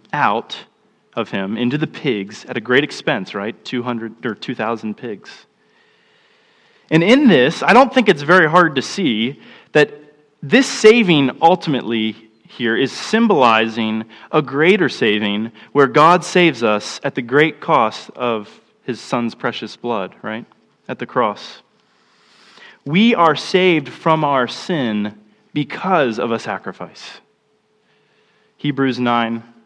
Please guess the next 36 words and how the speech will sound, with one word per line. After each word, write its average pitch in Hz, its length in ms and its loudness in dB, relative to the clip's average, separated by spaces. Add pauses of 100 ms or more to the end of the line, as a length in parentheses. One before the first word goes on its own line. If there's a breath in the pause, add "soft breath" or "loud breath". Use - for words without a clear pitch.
(100)
twenty-two. 113 640 -6 (800)
Whoever 135 180 -4
makes 135 320 -2
a 123 60 -8
prac-, 123 360 0 (220)
oh, 120 40 -6
nope, 110 160 -6 (520)
that's - 160 -16
not 98 120 -14
the 104 60 -16
one. 104 200 -14 (1400)
There 104 100 -6
we 95 60 -6
go. 101 140 -6 (120)
"Indeed, 131 480 0
under 160 220 2
the 151 100 4
law, 143 400 6
almost 147 400 -4
everything 156 460 0
is 117 100 -6
purified 113 480 -2
with 117 180 -10
blood, 123 380 -2 (400 loud breath)
and 135 140 2
without 165 360 6
the 170 80 -4
shedding 156 460 0
of 117 160 -6
blood, 117 500 0 (500)
there 135 160 0
is 135 180 0
no 131 220 -2
forgiveness 120 680 -6
of 127 140 -14
sins." 104 640 -8